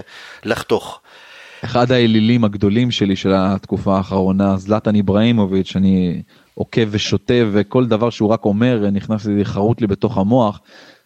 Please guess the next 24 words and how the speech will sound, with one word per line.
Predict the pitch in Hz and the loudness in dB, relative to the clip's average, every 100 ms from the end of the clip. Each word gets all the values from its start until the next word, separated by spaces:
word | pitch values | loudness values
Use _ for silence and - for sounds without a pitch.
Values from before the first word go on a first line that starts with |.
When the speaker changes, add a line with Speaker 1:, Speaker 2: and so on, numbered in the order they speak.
| - | -12
Speaker 2:
אז | 92 95 | -10 -4
בנאום | 95 95 107 117 | 0 2 4 4
האחרון | 107 90 110 123 | 0 0 0 0
שלו, | 117 101 | 0 0
ממש | 95 95 107 | 0 0 -2
לפני | 104 107 101 | -4 -4 -2
כמה | 101 104 | 0 2
ימים, | 101 113 | 2 2
בפסטיבל | 104 92 90 104 95 110 | 2 0 -2 -2 0 0
סן | - 98 | 0 0
רמו | 98 123 123 | 2 0 0
שהוא | - 95 | 0 0
הגיע | 92 98 | 2 0
לשם, | 95 - 98 98 - _ _ _ _ 85 | 0 0 0 0 -4 _ _ _ _ -4
אה, | 90 92 92 92 90 87 - - | 0 2 2 2 0 -4 -10 -18
אז | 90 | -2
הוא | 98 | 0
אמר, | 92 120 123 113 107 - _ _ | 2 2 0 -2 -6 -14 _ _
"ה-, | 98 104 104 104 104 - - - - | -2 0 0 0 -4 -8 -16 -8 -2
הכישלון | 107 - 127 143 143 175 196 | 0 0 0 2 4 4 4
הוא | 160 | 4
לא | 165 185 | 4 4
ההפך | 156 143 143 117 107 | 4 2 2 -2 0
מההצלחה | 95 92 - 92 - | 0 -2 -4 -8 -6